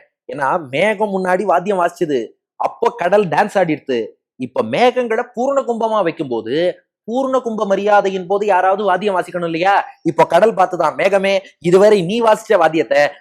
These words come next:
நான் வாசிக்கிறேன்னு" சொல்லி நீர் அணி கடல்கள், நீர் அணின்னா இந்த இடத்துல தண்ணீர் நிறைந்திருக்கக்கூடிய அல்லது தண்ணீரையே தனக்கு அணியாக அலங்காரமாக கொண்ட,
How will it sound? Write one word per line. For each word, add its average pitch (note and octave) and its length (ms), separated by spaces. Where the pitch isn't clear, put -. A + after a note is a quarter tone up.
நான் F3 340
வாசிக்கிறேன்னு" G3+ 500
சொல்லி - 500
நீர் A#3 560
அணி G3 420
கடல்கள், D#3 680
நீர் G#3+ 340
அணின்னா F3 400
இந்த F#3+ 200
இடத்துல F3+ 380
தண்ணீர் G#3+ 460
நிறைந்திருக்கக்கூடிய D3+ 960
அல்லது F3 420
தண்ணீரையே A3+ 640
தனக்கு F3+ 460
அணியாக G3+ 640
அலங்காரமாக G3+ 840
கொண்ட, E3 380